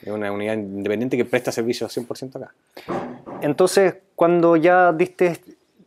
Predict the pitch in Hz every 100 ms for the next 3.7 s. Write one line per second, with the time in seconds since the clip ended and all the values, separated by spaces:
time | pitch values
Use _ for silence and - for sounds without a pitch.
0 | _ 151 - 151 170 139 - 147 147 139
1 | 135 139 143 147 143 143 156 165 151 175
2 | - 196 180 165 160 139 127 - - 143
3 | 147 160 156 156 151 147 147